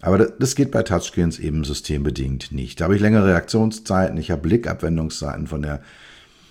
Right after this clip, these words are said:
Straße und, ja, was das Thema Fahrerablenkung angeht. Und wir fahren noch selber und auf Level zwei Automatisierung fahren, äh, ist der Fahrer, die Fahrerin immer noch in der Verantwortung.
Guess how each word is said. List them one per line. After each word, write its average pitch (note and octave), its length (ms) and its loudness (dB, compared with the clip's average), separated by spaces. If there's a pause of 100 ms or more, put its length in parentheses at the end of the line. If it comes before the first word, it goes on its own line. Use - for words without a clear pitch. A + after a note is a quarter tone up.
(160)
Straße F2 720 2
und, D2+ 420 -4 (300)
ja, C3+ 140 6
was C3+ 120 4
das - 80 -4
Thema G2+ 240 4
Fahrerablenkung D#2+ 680 2
angeht. D2 420 -4 (520)
Und D#2 300 -2
wir E2+ 160 4
fahren F#2+ 640 4
noch D#2 320 -2
selber D#2 500 0
und D2+ 140 -2
auf D2 180 -6
Level D2 480 0 (120)
zwei E2 420 2
Automatisierung D#2+ 840 -2
fahren, D2+ 540 -4
äh, D2 220 -6
ist - 160 -8
der C#2+ 120 -2
Fahrer, E2 360 0
die C#2+ 120 -2
Fahrerin C#2+ 540 -2
immer G#2 240 8
noch G#2 220 4
in F2+ 120 2
der F#2 120 4
Verantwortung. D#2+ 800 -2